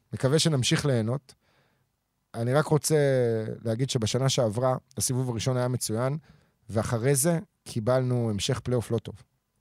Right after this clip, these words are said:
ממש לא טוב, בעיניי. כולל את הסדרה של גמר מזרח בין מיאמי לבין, אה, בוסטון, שהיו בה כל כך הרבה בלואוטים, שזה לא היה כיף,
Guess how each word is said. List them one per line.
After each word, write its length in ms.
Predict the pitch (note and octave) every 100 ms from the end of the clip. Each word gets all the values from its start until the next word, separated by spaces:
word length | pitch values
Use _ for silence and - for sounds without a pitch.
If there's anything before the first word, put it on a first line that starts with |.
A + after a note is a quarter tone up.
| _
ממש 360 | G#2+ B2+ B2+ -
לא 60 |
טוב, 300 | F2+ F2+ E2+ - _ _ _ -
בעיניי. 380 | G#2 G2+ A2 E3+ - _ _ _ _ _
כולל 580 | - C3 C#3+ D3+ D#3 F#3+ - _
את 120 | A#2+ B2+
הסדרה 560 | - B2 A#2+ C#3 C#3 - _ _ _
של 260 | - A#2
גמר 460 | A2 A2+ C#3+ C#3 C3+ -
מזרח 480 | A#2 A2 B2+ - - _ _ _ _
בין 160 | A#2 A#2
מיאמי 380 | A#2+ B2+ C3+
לבין, 400 | B2+ A#2 G#2+ A2
אה, 360 | G#2+ G#2+ G#2 G#2+
בוסטון, 460 | G2+ B2+ - D3+ D#3 F3 _ _ _
שהיו 480 | - - A2+ A2 C#3+
בה 140 | D3 D3 -
כל 260 | - B2 A2 - _
כך 400 | - D3+ C#3+ - -
הרבה 460 | A#2 A2 G2+ C3+
בלואוטים, 720 | B2+ A#2+ C3 B2+ A2+ - G2 G2+ - _ _ _
שזה 340 | - A#2 G#2 A#2+
לא 120 | C#3+
היה 160 | D3
כיף, 340 | C#3+ B2+ F#2+